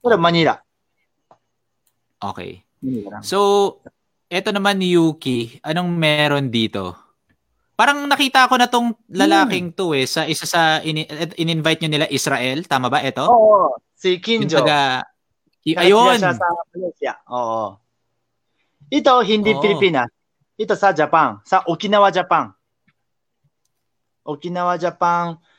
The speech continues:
Speaker 1: Sa Organize Yoshimoto, ah, Movie Festival. Movie Festival. Tapos, movie, tsaka plus comedy. Comedy din, kasama. Tapos, ito, lahat ng, ah, komedyante sa ibang bansa.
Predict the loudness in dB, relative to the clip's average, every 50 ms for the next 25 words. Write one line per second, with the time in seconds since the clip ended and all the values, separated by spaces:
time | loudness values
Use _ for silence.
0 | _ _ _ 0 4 4 6 6 6 4 4 0 -4 _ 4 4 6 6 6 4
1 | 4 4 2 0 0 2 0 0 0 0 0 0 0 0 2 0 2 2 2 2
2 | 0 -2 -6 _ _ _ -4 -2 0 2 2 2 2 2 0 0 0 0 0 -2
3 | -4 -6 _ -4 0 0 0 2 0 -2 0 0 0 0 0 0 0 0 -2 -2
4 | -8 _ _ _ _ _ _ _ _ _ _ _ _ -12 -8 -6 -4 0 0 0
5 | 0 0 -2 -4 -4 -4 _ -4 0 2 4 4 4 4 2 -2 -4 -10 _ _
6 | _ _ _ _ -4 -4 -2 2 2 2 2 0 -2 -2 -2 0 0 0 0 0
7 | 0 0 0 -2 -4 -8 _ _ 0 0 0 0 0 -2 -2 0 0 0 0 -4
8 | -10 _ _ _ 0 2 2 2 2 2 0 -4 -6 -10 -16 -16 _ -6 -4 -2
9 | 0 0 0 0 0 0 -2 -2 -4 -6 -8 -4 -4 -2 -2 -2 -6 -6 _ _
10 | _ _ _ _ _ _ _ -6 -2 2 2 2 2 0 -4 _ _ _ -2 2
11 | 4 4 4 4 4 2 2 2 2 2 2 2 0 -2 -4 _ _ _ _ _
12 | _ 0 2 2 2 2 0 0 0 0 0 0 0 0 0 -2 -2 -2 -2 0
13 | 2 2 0 0 0 -2 -2 -2 -2 0 0 -2 -2 -2 -4 -6 -6 -6 -10 -10